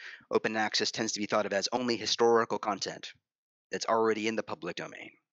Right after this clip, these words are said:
But it's also our responsibility as cultural institutions to make a vital public domain by making content that is,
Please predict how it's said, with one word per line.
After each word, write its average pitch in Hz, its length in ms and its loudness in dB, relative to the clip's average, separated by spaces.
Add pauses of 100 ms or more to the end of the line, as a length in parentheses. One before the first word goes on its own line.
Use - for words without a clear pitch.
(260)
But 104 100 -6
it's - 100 -6
also 135 300 4
our 95 160 2
responsibility 95 840 -4
as 80 100 -6
cultural - 360 -8
institutions 92 640 -6
to 95 100 -8
make 92 160 -6
a 92 60 -6
vital 95 280 -6
public 90 360 -12
domain 87 360 -6
by 90 100 -6
making 90 200 -8
content 87 460 -6 (420)
that 92 140 -2
is, - 220 -2